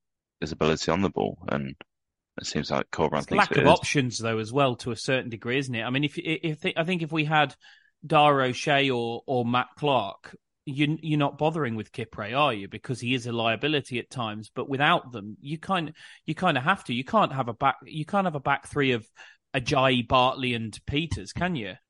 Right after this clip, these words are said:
Speaker 1: No, but I don't know whether he'd maybe play him anyway. Even if he, if he, if we still had Dara, I don't know if maybe Kipre would then move out to the left centre back if we are gonna carry on with the,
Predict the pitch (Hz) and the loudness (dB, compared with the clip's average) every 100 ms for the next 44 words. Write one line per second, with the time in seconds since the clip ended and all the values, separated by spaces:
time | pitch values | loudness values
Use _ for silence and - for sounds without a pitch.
0 | _ 120 135 127 110 - - - - - | _ 0 2 4 2 2 -2 -4 -6 -14
1 | - - 143 92 98 92 92 87 82 - | -10 -6 0 4 4 4 4 4 2 -2
2 | _ 80 82 82 - 82 87 113 110 73 | _ -2 0 -2 0 0 2 2 2 0
3 | 78 78 82 80 _ _ 90 - 90 85 | 0 -2 -6 -10 _ _ -4 0 4 4
4 | 82 - _ _ - - - - - - | 0 -6 _ _ -12 -6 -6 -6 -20 -12
5 | 98 - - 107 92 76 78 92 80 87 | -6 -4 -2 2 0 2 2 4 2 2
6 | 90 78 85 - 85 78 - - 92 85 | 2 2 0 0 -2 -2 -2 -2 0 0
7 | 80 85 85 82 82 - 87 85 101 110 | 0 0 2 2 0 0 0 0 2 0
8 | 64 67 65 - - 76 76 76 76 - | 0 -2 -4 -8 -2 0 0 -2 -4 -6
9 | _ _ _ - 73 71 71 69 71 67 | _ _ _ -6 -4 -4 -4 -4 -4 -4